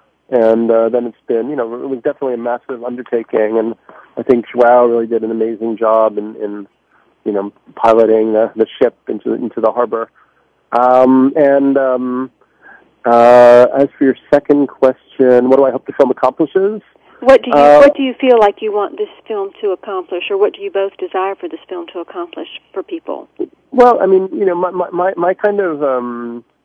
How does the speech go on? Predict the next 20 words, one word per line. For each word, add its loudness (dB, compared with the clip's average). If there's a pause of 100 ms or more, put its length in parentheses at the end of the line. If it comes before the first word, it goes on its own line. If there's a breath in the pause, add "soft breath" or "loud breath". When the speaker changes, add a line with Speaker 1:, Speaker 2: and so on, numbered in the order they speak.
(180)
Speaker 1:
ultimate -2
goal 2 (520 soft breath)
is 0 (180)
to 2
kind 0
of -2
assist -2
in, 0 (120)
in, 0
in 0
a 2
process -2 (100)
of, -8
of -2 (140)
transformation 0
of -4 (480 soft breath)
consciousness 0
and, -2
and -4
behavior, -2